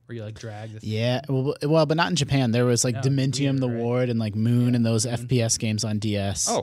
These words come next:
Speaker 3: Brain Age. Brain Age had a
Speaker 1: But
Speaker 3: lot
Speaker 1: no,
Speaker 2: It's
Speaker 3: of
Speaker 2: not a
Speaker 1: that's
Speaker 2: puzzle
Speaker 1: not,
Speaker 2: game.
Speaker 1: it's first party.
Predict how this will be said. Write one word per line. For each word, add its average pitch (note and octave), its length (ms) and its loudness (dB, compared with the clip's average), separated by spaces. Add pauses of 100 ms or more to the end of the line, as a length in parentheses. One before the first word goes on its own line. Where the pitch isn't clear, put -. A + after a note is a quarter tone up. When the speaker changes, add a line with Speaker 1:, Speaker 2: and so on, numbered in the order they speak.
(120)
Speaker 3:
Brain G#2 240 -8
Age. G#2 280 -14 (540)
Brain G2+ 180 -8
Age A2+ 160 -8
had G#2 120 -6
a G2+ 40 -8
Speaker 1:
But G2+ 60 -8
Speaker 3:
lot G2+ 80 -6
Speaker 1:
no, C#3 60 0
Speaker 2:
It's C#3+ 100 -2
Speaker 3:
of C#3+ 60 0
Speaker 2:
not D#3 100 2
a C#3 40 0
Speaker 1:
that's - 60 -6
Speaker 2:
puzzle A#2+ 220 0
Speaker 1:
not, G2 40 -8
Speaker 2:
game. G2+ 260 -4
Speaker 1:
it's G2 120 -8 (180)
first - 260 -8
party. G2+ 320 -12